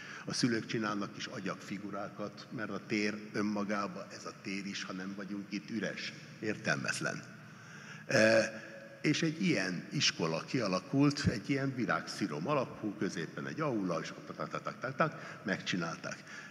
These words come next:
És annyira jól sikerült a dolog, hogy mindig egy jó tanuló gyerek aznap föl van mentve, és ő az, aki körbevezeti a vendégeket, mert nagyon sokan jönnek megnézni.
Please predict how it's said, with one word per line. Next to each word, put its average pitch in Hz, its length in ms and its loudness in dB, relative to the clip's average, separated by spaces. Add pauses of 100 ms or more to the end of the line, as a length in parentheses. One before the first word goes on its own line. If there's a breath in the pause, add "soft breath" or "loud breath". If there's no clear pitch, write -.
(180 loud breath)
És 107 500 4
annyira 151 380 6
jól 113 280 6
sikerült 92 600 4
a 69 60 -2
dolog, 127 400 2
hogy 110 760 4 (260 loud breath)
mindig 120 360 10
egy 92 120 8
jó 113 200 6
tanuló 85 400 4
gyerek 98 440 2
aznap 98 360 -2 (600 loud breath)
föl 98 200 6
van 82 140 2
mentve, 135 640 4
és - 220 2
ő 110 180 8
az, 92 140 4
aki 104 200 0
körbevezeti 90 760 2
a 85 60 2
vendégeket, 107 560 2
mert 110 260 -2
nagyon 90 280 6
sokan 85 300 2
jönnek 95 420 4
megnézni. 69 720 -2